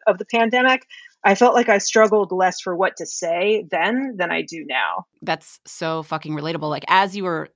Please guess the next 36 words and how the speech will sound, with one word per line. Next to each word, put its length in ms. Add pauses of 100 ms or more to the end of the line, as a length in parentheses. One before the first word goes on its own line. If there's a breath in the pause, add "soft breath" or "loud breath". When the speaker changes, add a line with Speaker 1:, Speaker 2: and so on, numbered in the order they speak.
(160)
Speaker 2:
answering 280
that 100
question, 320
I, 200
I 80
had 200
this 220 (200)
moment 240
of 100
panic, 300
like, 140
"God, 200
I'm 100 (460 loud breath)
launching 320
this 160
new 80
podcast, 560
and 140 (240 loud breath)
just, 180
do 80
people 280
really 260
just 180
wanna 160
hear 200
about 300 (300 soft breath)
lockdown 360
and 80
the 40
pandemic? 480
Haven't 240
we 100
been 140
talking 340
about 220
that 260